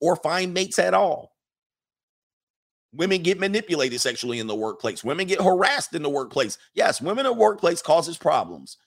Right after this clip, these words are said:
Can we address them? Then if my wife is in the workplace and traveling for work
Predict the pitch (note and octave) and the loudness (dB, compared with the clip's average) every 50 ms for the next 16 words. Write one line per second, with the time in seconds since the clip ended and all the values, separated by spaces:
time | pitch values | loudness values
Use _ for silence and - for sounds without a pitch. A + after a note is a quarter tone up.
0 | _ _ - F3 E3+ E3 E3+ E3+ D#3+ D#3 A2+ C3 B2 A#2 - - F#2 E2+ - - | _ _ -4 -4 -4 -4 -4 -4 -6 -4 -2 -2 -2 -2 -2 -6 -12 -12 -14 -16
1 | _ _ _ _ _ _ _ _ _ _ _ _ _ _ _ _ _ _ _ _ | _ _ _ _ _ _ _ _ _ _ _ _ _ _ _ _ _ _ _ _
2 | _ _ _ _ _ _ _ _ _ _ _ _ _ _ _ _ _ _ _ _ | _ _ _ _ _ _ _ _ _ _ _ _ _ _ _ _ _ _ _ _
3 | _ G2 D#3 F3+ G3+ G3+ G3 - - F3 F3 E3 D3+ F#3+ G#3 A3 G#3+ - E3+ D3 | _ 2 2 4 4 2 0 0 0 0 0 0 2 2 0 0 0 -2 -4 -4
4 | B2+ D3+ C3+ B2 A#2+ A#2+ A#2+ A#2+ A#2+ - - B2 C3 C#3 C#3+ - - C#3+ B2+ A2 | -4 -4 -6 -6 -4 -4 -6 -8 -8 -6 -4 -4 -2 -2 -2 -2 -2 -4 -4 -4
5 | - - F#2 G#2+ A#2 A2+ B2+ C#3 B2 - C3 B2+ B2 B2 C#3 D#3+ - - - | -4 -4 -4 -4 -4 -4 -6 -10 -8 -8 -6 -4 0 2 2 2 0 -2 -8